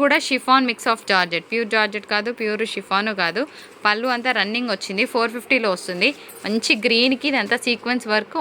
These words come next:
ఆరెంజ్ కలర్ కాంబినేషన్తో. ఫ్యాబ్రిక్ అయితే చాలా బాగుందండి.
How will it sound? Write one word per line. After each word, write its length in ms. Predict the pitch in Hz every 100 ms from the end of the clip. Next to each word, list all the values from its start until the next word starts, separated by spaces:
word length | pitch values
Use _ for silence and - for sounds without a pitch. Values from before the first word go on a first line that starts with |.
| 208
ఆరెంజ్ 260 | 202 226 226
కలర్ 180 | 240 220 214
కాంబినేషన్తో. 640 | 202 208 202 214 202 247 - - - -
ఫ్యాబ్రిక్ 400 | 196 226 277 285 247
అయితే 120 | 277 262
చాలా 260 | 214 226 220
బాగుందండి. 500 | 208 214 220 180 170